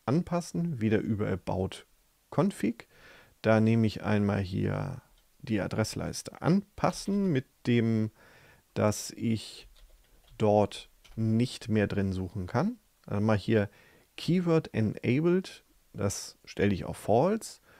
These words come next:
Und Pocket, das möchte ich auch gerne noch loswerden.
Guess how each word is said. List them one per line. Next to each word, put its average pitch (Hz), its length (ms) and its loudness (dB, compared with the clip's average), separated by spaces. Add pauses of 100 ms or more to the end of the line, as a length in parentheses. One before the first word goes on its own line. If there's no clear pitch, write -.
(380)
Und 123 480 2 (480)
Pocket, - 640 -2 (380)
das 95 220 -4
möchte 107 280 -2
ich 92 140 -6
auch - 180 2
gerne 123 280 0
noch 113 360 -4 (1000)
loswerden. 117 1080 0